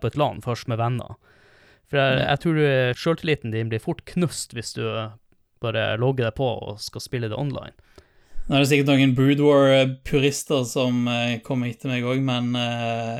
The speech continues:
Speaker 2: jeg synes nå faktisk at StarCraft to er et bedre spill å spille multiplayer også. Men, eh, nå er det StarCraft en vi, vi snakker om i dette, <laughs> i denne podcasten.
Speaker 1: Det, det, det blir kanskje en StarCraft to, eh, litt s-, eh, senere, en eller annen gang, men, eh, akkurat nå så er det jo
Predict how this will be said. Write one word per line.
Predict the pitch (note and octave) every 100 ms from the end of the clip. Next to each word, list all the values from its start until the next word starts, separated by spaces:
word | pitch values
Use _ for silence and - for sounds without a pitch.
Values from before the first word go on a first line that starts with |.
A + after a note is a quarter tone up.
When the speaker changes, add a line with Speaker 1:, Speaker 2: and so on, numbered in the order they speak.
| C3
Speaker 2:
jeg | B2+
synes | C3+ B2+ D#3
nå |
faktisk | B2+ - - C3 C3+
at | B2+
StarCraft | C3+ B2 C#3 B2
to | - C#3 C#3
er | B2 A#2+
et | A#2 _ -
bedre | B2 B2 B2+
spill | - B2 A#2+
å |
spille | - A#2+ A#2+
multiplayer | A#2+ A#2 - C3 A#2+
også. | A#2 A#2+ B2+ _ _ _ _ -
Men, | C#3 C3+
eh, | C3 B2 A#2+ -
nå | D3
er | C3+
det | C3
StarCraft | D3 C3 B2+
en | C3 B2+ C3+
vi, | C3 _
vi | C#3
snakker | - A#2+ -
om | C3+
i | B2+
dette, | - C3+ C3 B2+ -
<laughs> | - -
i |
denne | - A#3+ A#3
podcasten. | - E3+ - D3
Speaker 1:
Det, |
det, | D3+ D3+ C#3+ C3+ C3 C3
det | D3
blir | E3+
kanskje | F3+ - E3
en |
StarCraft | - E3 D#3 D3 -
to, | F#3+ C#3+ A#2+
eh, | A#2
litt | A#2+
s-, | - D3
eh, | A#2 A#2
senere, | - D3 C#3+ -
en | - G#2 - B2+ C3+
eller | B2+ A#2+
annen | A#2+
gang, | C3+ A#2
men, | G#2+ G#2
eh, | G#2+ G#2 A2+ A#2
akkurat | C#3+ D3+ D3+
nå | C3
så | - B2+
er | A#2
det | A2+
jo | A2 G#2+